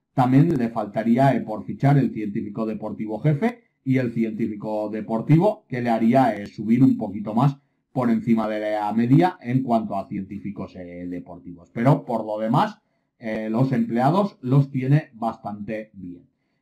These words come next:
Y si nos vamos, eh, ya para finalizar a lo que son, eh, las dinámicas, pues vamos a comprobar qué tal anda en el Helsinki de dinámicas. Bueno, pues vemos que, que lo lleva, eh, todo muy bien, la cohesión para el partido se mu-, está muy bueno,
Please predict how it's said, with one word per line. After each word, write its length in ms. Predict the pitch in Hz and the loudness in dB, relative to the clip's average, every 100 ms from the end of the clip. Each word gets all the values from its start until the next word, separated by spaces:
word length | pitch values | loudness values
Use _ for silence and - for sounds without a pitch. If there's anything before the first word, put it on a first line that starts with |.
| _ | _
Y 140 | 156 | 4
si 100 | 143 | 8
nos 180 | 143 139 | 8 8
vamos, 280 | 139 139 135 | 8 6 8
eh, 400 | 139 139 135 139 | 6 6 6 6
ya 200 | 147 143 | 6 4
para 180 | 127 117 | 2 -2
finalizar 600 | 117 117 120 120 123 - | -2 -4 -2 -2 0 0
a 80 | 113 | 0
lo 120 | 107 | -4
que 120 | 104 | -10
son, 200 | 110 - | -6 -4
eh, 600 | 117 117 117 117 117 117 117 | 0 0 0 0 0 0 2
las 240 | 117 110 | 0 0
dinámicas, 640 | 123 165 202 208 269 - _ _ _ - | 0 2 2 2 0 -2 _ _ _ 2
pues 280 | 143 156 | 4 4
vamos 280 | 135 127 127 | 4 2 2
a 100 | 117 | -2
comprobar 600 | 123 117 120 135 170 - | -2 -2 -2 0 0 -4
qué 140 | 131 120 | -10 -6
tal 180 | 123 120 | -4 -4
anda 360 | 131 135 143 | 0 2 2
en 100 | 113 | 2
el 160 | 110 104 | -6 -10
Helsinki 720 | 110 104 139 139 180 208 - _ _ _ | -10 -4 2 2 2 -2 -6 _ _ _
de 320 | 117 135 135 | -4 -4 -4
dinámicas. 680 | 113 107 95 85 80 85 _ _ _ _ _ - | -10 -10 -10 -12 -20 -20 _ _ _ _ _ -2
Bueno, 220 | 123 113 | 0 0
pues 180 | 117 117 | -2 0
vemos 300 | 131 135 131 | 6 6 4
que, 420 | 120 120 120 113 | -2 -4 -4 -4
que 100 | 123 | -4
lo 100 | 120 | -2
lleva, 540 | 120 127 117 117 117 117 | -2 0 2 2 2 2
eh, 360 | 117 113 113 | 0 0 -2
todo 240 | 120 117 113 | 0 0 2
muy 160 | 117 | 4
bien, 240 | 135 226 202 | 4 4 4
la 160 | 120 | 2
cohesión 380 | 113 107 117 113 | -2 -8 -4 -2
para 240 | 110 110 110 | -2 -6 -6
el 80 | |
partido 440 | 98 107 107 110 107 | -6 -8 -2 -2 -2
se 140 | 110 | -10
mu-, 180 | 107 110 | -10 -10
está 240 | 107 123 113 | -8 -4 0
muy 200 | 110 135 | 6 6
bueno, 520 | 170 196 214 - | 6 2 0 0